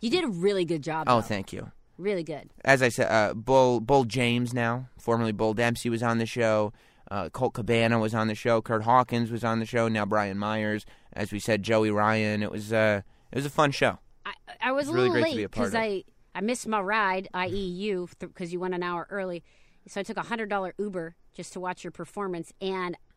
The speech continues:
Speaker 1: that being said, I was late and I missed Tatanka as well.
Speaker 2: That's a real shame.
Speaker 1: Is that, did you see him?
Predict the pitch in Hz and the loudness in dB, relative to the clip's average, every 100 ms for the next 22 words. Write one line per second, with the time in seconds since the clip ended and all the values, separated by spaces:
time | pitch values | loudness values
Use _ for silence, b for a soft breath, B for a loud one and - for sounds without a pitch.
0 | _ 170 165 - 180 196 180 - 185 185 | _ -8 -4 -4 -4 -6 -6 -6 -8 -8
1 | 165 160 170 180 175 165 170 - 143 196 | -8 -10 -10 -8 -8 -8 -8 -12 -12 -10
2 | 190 - - 143 160 143 - _ _ _ | -10 -12 -18 -16 -14 -14 -18 _ _ _
3 | _ _ - 107 104 - 71 78 - - | _ _ -10 -6 -6 -6 -10 -10 -10 -4
4 | 285 285 240 233 254 247 302 | -4 -4 -6 -8 -8 -8 -8